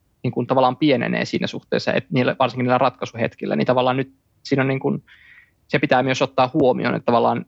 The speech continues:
ennen sitä ei ole tarvinnut miettiä sitä niinku outlapilla, että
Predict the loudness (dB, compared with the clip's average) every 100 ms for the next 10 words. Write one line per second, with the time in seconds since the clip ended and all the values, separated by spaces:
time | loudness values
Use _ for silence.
0 | -2 0 0 0 2 2 2 -2 0 0
1 | 0 -2 -4 -2 -2 -2 -8 -12 _ _
2 | _ 0 0 2 -2 0 -2 -2 -6 _
3 | _ _ _ _ _ _ -10 -4 -2